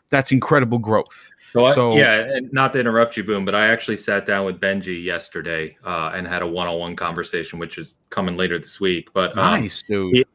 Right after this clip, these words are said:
Speaker 2: yeah, and he and I talked about exactly that, and the fact that even people like us who are kinda looking into this data all the time, its growth is accelerating faster than we even expected.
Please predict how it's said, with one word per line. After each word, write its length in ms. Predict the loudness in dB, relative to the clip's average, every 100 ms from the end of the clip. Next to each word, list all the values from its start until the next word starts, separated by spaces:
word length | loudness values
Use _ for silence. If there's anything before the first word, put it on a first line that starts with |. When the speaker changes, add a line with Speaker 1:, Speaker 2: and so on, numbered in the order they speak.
| _ _
Speaker 2:
yeah, 340 | 2 4 6 4
and 120 | 2
he 120 | 4
and 100 | 6
I 100 | 6
talked 320 | 4 2 2 0
about 240 | 0 0
exactly 520 | -2 0 0 0 -6
that, 380 | 0 0 0 -6 -4
and 180 | -4
the 60 | -4
fact 400 | -4 -2 -2 -2
that 320 | -2 -2 -4 _ _ -6
even 500 | -2 2 2 0 -4 _
people 260 | -2 0
like 180 | 0 2
us 220 | 0 0
who 80 | -4
are 220 | -4 -6 _
kinda 200 | -2 -2
looking 280 | 0 -2 0
into 180 | 0 0
this 200 | -4 -2
data 240 | 0 2
all 180 | 2 2
the 100 | -2
time, 460 | -2 0 0 0 -4 -14 -20 -20 _ -20 2
its 240 | 4 4
growth 460 | 4 8 10 8 4
is 180 | -4 -2
accelerating 680 | -2 0 2 4 6 4 2
faster 400 | 2 0 2 -2
than 160 | -2 -4
we 120 | -6
even 200 | -6 -8
expected. 560 | -10 -6 -6 -6 -20